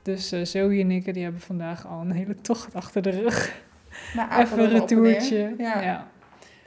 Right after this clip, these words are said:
Speaker 2: Maar
Speaker 1: Dus,
Speaker 2: daardoor hebben we
Speaker 1: eh,
Speaker 2: wel, eh, goed bij kunnen kletsen.
Speaker 1: we hebben, eh, inderdaad goed, eh, ja,
Speaker 2: Ja.
Speaker 1: was, eh, zeker productief.
Speaker 2: Ja. Maar,
Speaker 1: <laughs> Toen,
Speaker 2: wa-, want
Speaker 1: ja,
Speaker 2: daar,
Speaker 1: toen,
Speaker 2: daar
Speaker 1: ja.
Speaker 2: kwam het dus eigenlijk te sprake, hè, die
Speaker 1: Ja.
Speaker 2: vergelijkingen. Dat dat onbewust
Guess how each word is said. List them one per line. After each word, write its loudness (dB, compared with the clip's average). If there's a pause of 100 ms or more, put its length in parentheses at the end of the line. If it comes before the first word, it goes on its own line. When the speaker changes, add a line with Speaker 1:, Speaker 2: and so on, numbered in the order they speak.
(120)
Speaker 2:
Maar 0
Speaker 1:
Dus, 2
Speaker 2:
daardoor 6
hebben 4
we 4
Speaker 1:
eh, 4
Speaker 2:
wel, 0
eh, -10
goed -12
bij -6
kunnen -10
kletsen. -8
Speaker 1:
we -2
hebben, 0
eh, -8
inderdaad -8
goed, -20
eh, -20 (340)
ja, -14
Speaker 2:
Ja. -4
Speaker 1:
was, -14
eh, -14 (140)
zeker -6
productief. -14
Speaker 2:
Ja. -2 (540)
Maar, 4
Speaker 1:
<laughs> -14
Toen, -2
Speaker 2:
wa-, 4
want -2
Speaker 1:
ja, 2
Speaker 2:
daar, 0
Speaker 1:
toen, -8 (160)
Speaker 2:
daar 4
Speaker 1:
ja. 2
Speaker 2:
kwam 0
het -8
dus -12
eigenlijk -4
te -14
sprake, 0
hè, -2
die -8
Speaker 1:
Ja. -12
Speaker 2:
vergelijkingen. -4
Dat -2
dat -2
onbewust -4